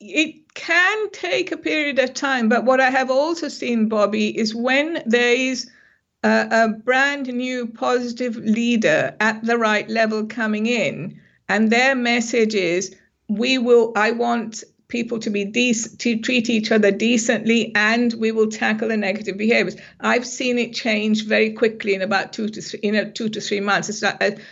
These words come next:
as long as the leader starts giving that message and, and showing that that's the message that they want others to follow. Um, otherwise, you're right, it take, it can take a long time to embed because people are not going to believe that you want a positive change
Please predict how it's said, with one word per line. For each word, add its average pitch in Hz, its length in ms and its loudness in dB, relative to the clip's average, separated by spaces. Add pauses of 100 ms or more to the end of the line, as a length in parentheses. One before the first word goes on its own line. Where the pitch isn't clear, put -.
(100)
as 208 300 -4 (120)
long 233 220 2
as 233 80 2
the 233 80 -2
leader 226 280 0
starts 220 360 -2
giving 226 280 0
that 185 180 -2
message 180 340 -4
and, 202 300 -6
and 196 240 0
showing 220 640 0
that - 200 -6
that's - 280 -2
the 185 60 -6
message 185 460 -4
that - 120 -2
they 185 100 0
want 190 240 -4
others 180 300 0
to - 100 -12
follow. 190 560 0 (500)
Um, 202 360 -2
otherwise, 226 520 2
you're 214 200 -2
right, 190 280 -2
it 220 140 -14
take, 220 380 -2
it 214 120 -8
can 214 220 -2
take 214 300 -2
a 196 40 -6
long 185 280 -4
time 185 260 -2
to 190 120 -2
embed 180 500 2
because 196 280 -4
people 208 400 0
are 190 60 2
not 185 240 -4
going 196 200 -2
to 196 60 -6
believe 190 680 2
that 185 160 2
you 190 460 -2
want 185 440 0
a 175 40 2
positive 165 520 0
change 151 560 -2